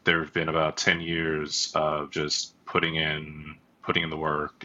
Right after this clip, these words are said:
and having those sleepless nights that, uh, you know, this was a rare moment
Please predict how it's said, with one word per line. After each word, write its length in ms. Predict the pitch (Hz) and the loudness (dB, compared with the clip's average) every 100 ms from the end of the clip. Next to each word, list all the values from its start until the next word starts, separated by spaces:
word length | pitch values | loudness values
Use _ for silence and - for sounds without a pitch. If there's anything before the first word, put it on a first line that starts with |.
| - | -6
and 520 | 80 76 76 73 73 | -4 -2 -4 -4 -8
having 340 | - 92 87 78 | 2 6 6 2
those 160 | 73 - | -4 -2
sleepless 380 | 80 82 76 80 | -2 -2 0 0
nights 320 | 76 69 - | 0 0 2
that, 320 | 76 76 76 - - - - _ - | 2 2 -2 -12 -20 -20 -20 _ 0
uh, 760 | - 78 76 76 76 76 76 - _ - - - _ _ _ _ _ | 4 6 6 4 4 2 -2 -6 _ -12 -12 -12 _ _ _ _ _
you 120 | 104 92 | 2 4
know, 140 | 82 | 4
this 220 | 82 - | 4 2
was 140 | 82 82 | 0 0
a 60 | |
rare 300 | 78 85 82 | 4 6 6
moment 480 | 80 82 78 76 | 4 0 0 -2